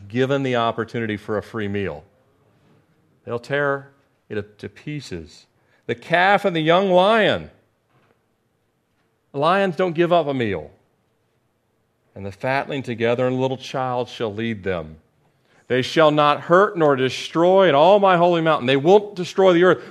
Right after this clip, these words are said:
We won't need Greenpeace at that time. We won't need the Save the Whales campaign. We won't need anyone telling us about global warming, 'cause God will have already brought the worst global warming and then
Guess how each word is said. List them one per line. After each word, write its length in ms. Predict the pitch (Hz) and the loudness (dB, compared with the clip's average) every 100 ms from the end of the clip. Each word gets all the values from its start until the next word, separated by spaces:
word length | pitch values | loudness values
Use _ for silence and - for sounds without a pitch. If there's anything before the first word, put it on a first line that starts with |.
| - | 0
We 100 | 156 | 4
won't 320 | 147 202 220 | 8 6 6
need 200 | 196 190 | 2 2
Greenpeace 760 | 170 220 214 180 117 - - - _ _ _ _ _ _ _ _ - | 4 4 4 2 0 -4 -18 -20 _ _ _ _ _ _ _ _ -8
at 140 | 156 | -4
that 180 | 151 120 | -2 -2
time. 340 | - 117 80 - _ _ _ _ _ _ - | -4 -8 -8 -16 _ _ _ _ _ _ 0
We 140 | 180 | 6
won't 240 | 185 226 | 8 8
need 140 | 226 202 | 4 0
the 80 | 196 | 0
Save 280 | 208 196 | 4 4
the 100 | 170 | 4
Whales 300 | 151 135 120 | 2 4 2
campaign. 720 | 120 123 107 98 95 90 120 147 _ _ _ _ - | 0 -4 -4 -4 -4 -4 -4 -10 _ _ _ _ -2
We 120 | 151 | 2
won't 320 | 147 190 233 | 6 6 6
need 200 | 202 185 | 2 2
anyone 360 | 170 175 165 147 | 2 2 -2 -2
telling 240 | 165 160 | 0 0
us 100 | 123 | 0
about 240 | 139 143 | -2 -2
global 360 | 123 139 127 123 | 2 2 2 0
warming, 420 | 107 113 139 180 | 2 2 2 -2
'cause 180 | 160 127 | -2 -2
God 240 | 143 143 | 0 2
will 120 | 165 156 | 2 0
have 120 | 139 | 2
already 220 | 147 143 | 2 0
brought 340 | 113 135 131 | -2 -2 -2
the 60 | 135 | -6
worst 400 | 117 160 196 - | -2 2 0 0
global 260 | 185 160 147 | -2 0 0
warming 340 | 151 156 143 | 2 2 -2
and 140 | 135 | -2
then 300 | 139 135 131 | -2 -2 -6